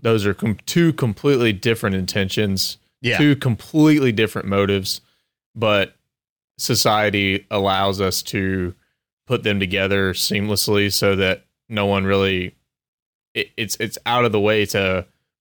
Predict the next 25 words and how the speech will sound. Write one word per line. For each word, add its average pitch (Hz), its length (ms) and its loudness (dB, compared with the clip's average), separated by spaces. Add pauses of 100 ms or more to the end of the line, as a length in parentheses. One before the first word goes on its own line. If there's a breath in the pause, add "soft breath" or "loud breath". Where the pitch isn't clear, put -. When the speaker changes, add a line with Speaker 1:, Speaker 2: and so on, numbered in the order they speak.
(100)
Speaker 1:
bring 101 300 0
that 95 540 -2
part 90 220 -6
up 92 240 -2 (420)
Speaker 2:
Yeah. 110 300 -2
Speaker 1:
in, 98 60 -10 (180)
in 98 40 -4
regular 98 520 0
conversation, 101 840 -4
or 123 420 2 (500 soft breath)
especially 113 640 0
at 101 220 -2
the 101 100 -4
admissions 92 640 -2
office. - 540 -6
I 104 80 -12
mean, 90 200 -4
they're 95 140 0
not 95 200 -2 (160)
that 104 340 -2
they, 135 100 0
Speaker 2:
Yeah. 78 160 -4 (120)
Speaker 1:
they're, 110 300 0
they're 110 280 0
just, 95 320 -4